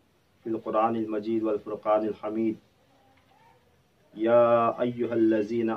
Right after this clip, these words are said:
आमनु इस्तईनु बिस्सब्रि वस्सलात। इन्नल्लाहा मअस साबिरीन। वला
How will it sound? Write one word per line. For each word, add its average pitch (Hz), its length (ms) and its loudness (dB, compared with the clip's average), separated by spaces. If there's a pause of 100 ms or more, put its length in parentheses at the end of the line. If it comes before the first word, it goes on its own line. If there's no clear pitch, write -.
आमनु 113 340 -2
इस्तईनु 113 600 -6
बिस्सब्रि 110 600 -6
वस्सलात। 107 680 0 (1300)
इन्नल्लाहा 113 600 2
मअस 107 260 -4
साबिरीन। 101 680 -2 (2000)
वला 123 360 8